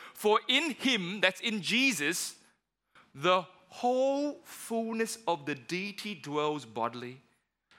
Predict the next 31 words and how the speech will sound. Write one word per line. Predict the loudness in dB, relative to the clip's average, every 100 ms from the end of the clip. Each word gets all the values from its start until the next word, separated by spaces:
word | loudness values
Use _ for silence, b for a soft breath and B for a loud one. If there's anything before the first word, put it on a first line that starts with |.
| b
and | -2 0
you | 2 4 4 2 -4 -8 B
have | 2 2
been | 2 -2
filled | -4 -4 0 2 2 2
in | 0 0
him, | 0 0 -2 -12 -20 _ _ _ _ _ _ _ _
who | 0
is | 0 2
the | 0
head | 4 4 6 4 2 B B
of | -4 0
all | 0 4 2 2
rule | 0 2 2 -2 2
and | 2 2
authority." | -6 -4 2 4 2 0 -8
Stop | 0 0 2
right | 2 2
there. | 0 -4 -8 _ _ b b
What | 0
does | 2
he | 2
say? | 4 2
He | 2
says, | 4 6 6 0 -12 B B B _ _ _
"Jesus | 4 6 6 4 -2
is | 0 0 2
the | 2 -2
fullness | -2 -12 -4 4 4 6 2
of | 2 4
God." | 4 4